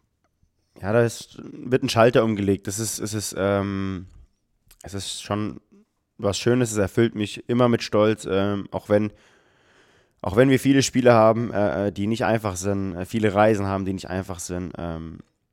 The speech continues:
es ist, äh, ja, und auch viele Gegner, die vielleicht nicht attraktiv sind, ähm, was aber trotzdem sau schwer ist, da, äh, ja, da abzuliefern. Ähm, nach, nach einem sechzehn Stunden Flug in, in,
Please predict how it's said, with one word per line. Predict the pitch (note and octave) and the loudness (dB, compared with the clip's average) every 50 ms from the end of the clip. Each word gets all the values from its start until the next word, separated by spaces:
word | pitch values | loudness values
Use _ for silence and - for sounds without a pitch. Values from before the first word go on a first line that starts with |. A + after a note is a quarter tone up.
| _ _ _ _ _ _ _ _ - _ _ _ _ - | _ _ _ _ _ _ _ _ -20 _ _ _ _ -14
es | F2+ E2+ - - | -10 -10 -8 -8
ist, | F2 - - - - - | -8 -8 -8 -8 -10 -8
äh, | D#2+ E2 E2+ F2 E2+ E2+ E2 D#2+ D#2 D#2 - _ _ - _ _ - | -8 -8 -6 -6 -6 -6 -6 -8 -10 -12 -14 _ _ -20 _ _ -14
ja, | - D2+ D#2 E2 F2 D#2 - - - - - | -12 -10 -8 -8 -8 -10 -12 -16 -18 -16 -8
und | F2 | -4
auch | D#2+ F#2 - - | -4 -4 -4 -4
viele | - B2 A2+ A#2+ A#2+ - | -6 0 2 4 2 2
Gegner, | A2+ G2+ F#2+ A#2+ B2+ B2+ C3 A#2+ G2+ | 0 0 2 4 4 4 4 2 2
die | G2+ G2+ | 0 -2
vielleicht | F#2 - G#2+ G#2 G2 A2+ | -4 0 0 0 0 0
nicht | A#2 - - | -6 -4 -4
attraktiv | A2 - - G#2 - _ - C3+ D3+ - | -4 -4 -4 -8 -8 _ -2 -2 -2 -2
sind, | - - C#3 C3 C3 B2 - _ _ - | -4 -4 -4 -4 -4 -6 -10 _ _ -6
ähm, | G2+ G#2 G#2 G2+ G2+ G2+ F#2+ F#2 F2 F#2 - - - _ _ _ _ _ _ _ _ _ | -4 -2 0 0 0 -2 -4 -6 -8 -12 -14 -16 -20 _ _ _ _ _ _ _ _ _
was | F#2+ F#2+ F#2+ - | -6 -4 -2 -2
aber | G#2+ F#2+ F#2+ | -2 -2 -2
trotzdem | - A2 A2 - - - G2+ F#2+ F#2+ F#2 - - | -2 -4 -4 -4 -4 -4 -4 -4 -6 -8 -10 -8
sau | D#2 G2+ G#2+ G#2+ | 0 2 2 2
schwer | G2+ - G2 G#2 A2 G#2 | 2 0 0 2 2 4
ist, | D#2+ G2 F#2+ - - | 2 0 -2 -4 -2
da, | G2 F#2+ F#2+ F2+ - - F2+ F2+ F2 F2+ E2+ D#2+ _ _ _ _ _ _ _ _ _ _ _ _ _ _ _ _ _ _ - | 0 0 2 0 0 -2 -4 -4 -4 -4 -6 -10 _ _ _ _ _ _ _ _ _ _ _ _ _ _ _ _ _ _ -10
äh, | - | -8
ja, | F2 | -4
da | F2 F2+ C2 | -2 0 0
abzuliefern. | F2 - - - A#2 G#2+ G2+ G2+ - - F#2+ F2+ F2 C2 | 0 -2 0 0 0 2 2 0 0 -2 -6 -6 -6 -6
Ähm, | - F2+ F2+ F2+ F2 F2+ E2+ E2+ E2+ | -6 -4 -4 -4 -4 -6 -6 -8 -8
nach, | F2+ F2 - - | -8 -10 -8 -4
nach | G2 F#2+ | -4 -4
einem | F#2 G2 F#2+ F2+ | -2 -2 -4 -2
sechzehn | D#2+ G2 G2 - - G#2+ G2+ F#2 | -2 -4 -4 -2 -4 -4 -4 -4
Stunden | - - G#2 G#2 - - | -4 -6 -8 -8 -8 -8
Flug | - - G2+ G#2 G2+ - - - | -12 -6 -4 -4 -4 -4 -6 -10
in, | - F#2 E2+ | -8 -8 -8
in, | - - F2+ F2+ E2+ | -10 -10 -10 -10 -10